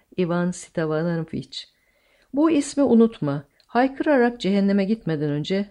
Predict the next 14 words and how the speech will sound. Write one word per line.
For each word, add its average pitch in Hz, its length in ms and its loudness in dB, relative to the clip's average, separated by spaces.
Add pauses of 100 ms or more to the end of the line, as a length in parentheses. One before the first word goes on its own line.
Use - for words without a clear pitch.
(120)
duyacağın 165 400 -2
son 165 240 -4
isim 156 320 -6
bu 147 60 -4
olacak." 131 500 -6 (760)
Silenski 285 600 0
nakatı 240 440 -2
masanın 202 380 0
üzerine 185 440 -2
bıraktı, 143 400 -6
cebinden 180 560 -4
bir 185 100 -6
şırınga 156 400 -6
çıkardı. 139 600 -10